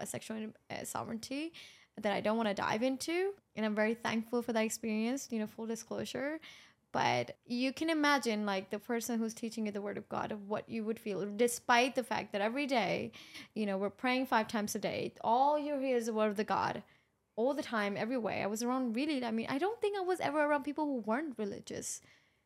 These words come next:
you know, rel-, and, and I understood why as well. They needed it. They needed a place to fall back onto because we dealt with constant violence and,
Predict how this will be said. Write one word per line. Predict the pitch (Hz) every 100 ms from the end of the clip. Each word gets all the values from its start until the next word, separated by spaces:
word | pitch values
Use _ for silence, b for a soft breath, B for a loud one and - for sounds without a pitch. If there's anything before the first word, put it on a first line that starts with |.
| b b -
you | 247 247
know, | 226
rel-, | 285 277 254 -
and, | - 254 247 -
and | 254
I | 269 277
understood | 277 294 - 285 339
why | 254 233 294 254
as | 226 -
well. | 240 311
They | 233 233
needed | 240 370 -
it. | - 214 - b b b
They | 247 240
needed | 240 262 359
a | 339
place | - 254 240 240
to | 233
fall | - 226
back | 208 208 285 -
onto | - 214 208 214
because | 202 214 - 240 285
we | 247 233
dealt | 226 220 220
with | 220 208 202 - b b b b _ -
constant | - - 262 277 - 247 214
violence | 208 208 240 214 208
and, | 220 208 208